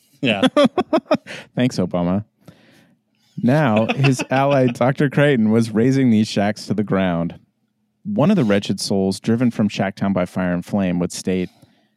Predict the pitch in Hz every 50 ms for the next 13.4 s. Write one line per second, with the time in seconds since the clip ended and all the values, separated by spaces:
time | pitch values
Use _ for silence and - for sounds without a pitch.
0 | _ _ _ - 113 117 - 117 113 127 127 - 123 113 104 101 101 101 110 107
1 | - - 98 - 101 98 95 98 98 101 - - _ 113 104 - 101 95 92 -
2 | - 101 98 101 104 104 101 - - 101 - 95 98 101 - - 107 101 98 95
3 | 95 85 - - 98 101 104 95 67 92 101 110 110 101 92 87 85 87 - -
4 | - 98 101 98 92 92 95 101 104 104 98 92 90 90 87 - - - 110 104
5 | 110 110 101 98 95 - - - - - 98 95 90 87 - - - - _ _
6 | _ _ _ _ _ _ - 95 92 92 104 110 - - 113 107 - 107 104 107
7 | 101 101 92 - - 107 104 101 98 101 98 - - 98 98 101 - - - -
8 | 98 95 95 95 98 - 95 92 - - 90 - - 95 95 - - 95 95 95
9 | 95 92 90 85 87 - _ _ _ _ _ _ _ _ _ _ _ _ _ _
10 | _ - 107 107 - - 113 98 104 101 101 92 95 92 90 - - - - 95
11 | 95 95 92 87 87 - - - - _ _ - - - - - 127 120 - -
12 | - - 120 117 117 117 117 110 98 90 95 101 113 117 - - - - 117 117
13 | 104 95 92 87 82 80 -